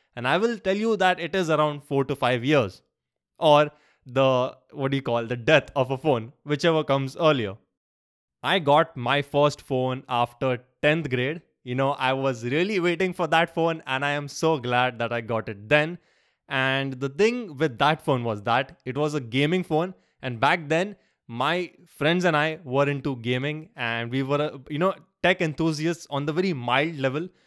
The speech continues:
and so we knew very little about phones. And so what we did was, we found this one phone from one brand which was of the gaming category, as in it was a gaming phone, you know, with, like, some hardware related or software related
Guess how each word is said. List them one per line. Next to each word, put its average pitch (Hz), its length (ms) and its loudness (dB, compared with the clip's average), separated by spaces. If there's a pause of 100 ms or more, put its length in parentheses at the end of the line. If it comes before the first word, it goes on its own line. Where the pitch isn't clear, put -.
(160)
and 139 140 -4
so 160 120 -4
we 165 100 0
knew 185 140 2
very 208 180 4
little 160 460 0
about 131 260 4
phones. 117 400 -4 (480)
And 135 180 -2
so 180 120 6
what 190 200 6
we 240 120 -2
did 202 180 4
was, 123 300 -2
we 156 100 2
found 220 380 4
this 180 180 0
one 143 240 2
phone 123 320 -4
from 131 300 -6
one 185 220 2
brand 131 420 -2 (260)
which 139 220 -8
was 156 160 0
of 165 100 -4
the 165 80 0
gaming 175 520 0
category, 123 640 -2
as 127 160 0
in 151 80 -4
it 151 120 -2
was 156 160 -2
a 151 60 -4
gaming 143 460 -2
phone, 170 360 -4
you 131 140 -6
know, 135 100 0
with, 131 220 -6
like, 127 240 -4
some 156 300 2
hardware 131 420 0
related 127 400 -4
or 123 80 -4
software 135 640 -2
related 131 480 -4